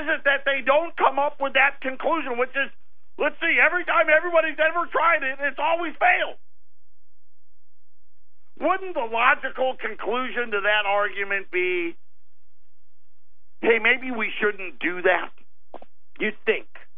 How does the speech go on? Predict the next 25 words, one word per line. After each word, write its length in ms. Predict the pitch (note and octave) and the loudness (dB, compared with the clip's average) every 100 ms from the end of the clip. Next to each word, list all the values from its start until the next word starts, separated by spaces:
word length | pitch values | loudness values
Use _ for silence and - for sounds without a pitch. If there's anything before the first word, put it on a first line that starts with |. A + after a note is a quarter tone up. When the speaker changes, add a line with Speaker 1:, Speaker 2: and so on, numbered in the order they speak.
| - | -6
Speaker 1:
Right, 560 | - G#3 - - - - - - - | 6 8 8 0 -2 -2 -4 -6 -4
right. 680 | G#3+ - - - A3 - - - - - - - - - | -4 0 0 2 0 0 -4 -4 -8 -8 -8 -8 -8 4
Uh, 320 | A3 A#3 G#3 | 6 6 2
the 160 | A3+ C4+ | 0 2
only 400 | C#4+ F4+ F4+ D#4+ | 4 4 4 2
thing 300 | C#4 D4+ C#4+ | 0 0 4
that 260 | A#3+ A3+ | 4 4
has 320 | - G#3 G#3 G3+ | -2 0 0 0
never 460 | G3 A#3 C4 D#4+ D#4 - | 0 4 4 2 0 4
failed 400 | C#4+ D#4+ D#4+ D4 E4+ - - - - - - - - - - - - - | 4 4 0 -2 -6 -8 -8 -6 -6 -6 -6 -6 -6 -6 -6 -6 -6 0
has 140 | A3+ A3+ | 2 2
been 200 | A#3+ A#3 | 0 0
gold 320 | A3 A#3 A#3 | 0 0 0
and 180 | A3+ G#3+ - | -4 -4 0
silver. 320 | B3+ G#3 B2+ - - | 0 0 -4 -4 -4
When 200 | D#3+ G3 | -4 -2
gold 300 | F#3+ A3 D4 D#4 | 2 2 2 0
and 180 | D4+ - | -2 -2
silver 320 | C4 C4 B3+ B3 G#3+ | 2 2 2 0 0
has 60 | D#3 | 2
been 300 | G#3+ A#3 B3+ | 4 4 2
the 100 | C4 | -2
money, 300 | A#3+ G#3 A3 | 2 2 2
it's 180 | G#3+ - - | -4 -4 0
never 240 | G3 G3+ | 0 0